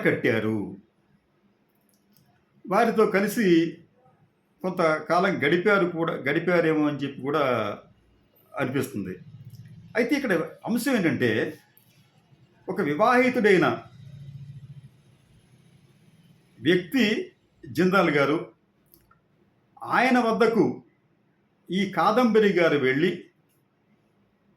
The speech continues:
"మన మధ్య సంబంధాన్ని ఇలా ఉంచకూడదు, దాన్ని లీగలైజ్ చేద్దాం, నువ్వు నన్ను పెళ్లి చేసుకో" అని చెప్పి ఆవిడ జిందాల్ మీద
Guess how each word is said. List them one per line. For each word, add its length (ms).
"మన 140
మధ్య 260
సంబంధాన్ని 800
ఇలా 200
ఉంచకూడదు, 880
దాన్ని 320
లీగలైజ్ 540
చేద్దాం, 480
నువ్వు 180
నన్ను 200
పెళ్లి 260
చేసుకో" 640
అని 120
చెప్పి 760
ఆవిడ 320
జిందాల్ 460
మీద 220